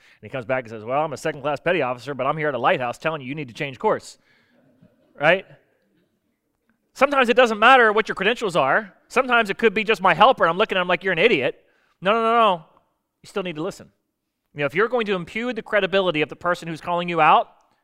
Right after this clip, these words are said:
that's a form of shoot the messenger. Um, if you're tempted to say, "Well, I answer to the Lord and not you," or "You're not my boss,"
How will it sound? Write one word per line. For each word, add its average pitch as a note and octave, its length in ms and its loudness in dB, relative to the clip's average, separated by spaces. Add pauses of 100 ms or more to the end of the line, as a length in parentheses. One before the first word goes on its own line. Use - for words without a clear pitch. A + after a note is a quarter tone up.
(240)
that's F#3 220 2
a F#3 60 -2
form F#3+ 320 0
of D3+ 300 0
shoot - 240 -10
the C#3+ 80 -10
messenger. C3 420 -8 (880)
Um, A#2+ 400 -2 (1400)
if F#3+ 140 0
you're D4 80 0
tempted D4 320 0
to G#3 60 -2
say, F#3 420 2 (880)
"Well, F3 180 -4
I E3 180 2
answer D#3+ 360 -10
to - 80 -20
the A#2+ 80 -12
Lord A#2 320 -6
and G#2 100 -14
not G#2+ 180 -12
you," G2+ 220 -16 (1200)
or B2+ 160 -4
"You're D3+ 260 -2
not F3+ 180 0
my D3 140 0
boss," C3+ 640 -6